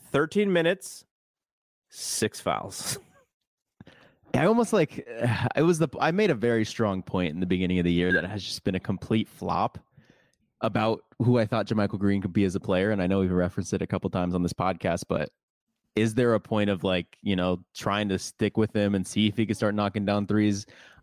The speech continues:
Speaker 2: I don't want that. I would rather just usher in and try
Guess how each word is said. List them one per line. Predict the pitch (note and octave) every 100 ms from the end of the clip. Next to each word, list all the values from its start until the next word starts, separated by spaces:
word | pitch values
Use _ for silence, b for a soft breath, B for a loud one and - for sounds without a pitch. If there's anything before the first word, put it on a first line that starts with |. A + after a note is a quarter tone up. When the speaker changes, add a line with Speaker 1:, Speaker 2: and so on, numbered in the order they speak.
| _ -
Speaker 2:
I | F#2 A2
don't | B2+ B2
want | C3+ C#3 D3
that. | D#3+ E3
I | G#2
would | A2+ G#2
rather | G2+ G#2+ G#2+
just | G2+ G2 -
usher | C3 C3+ C#3+ C3+
in | C3+ G#2 F#2
and | F#2+ G2
try | - A2+ A2 G#2+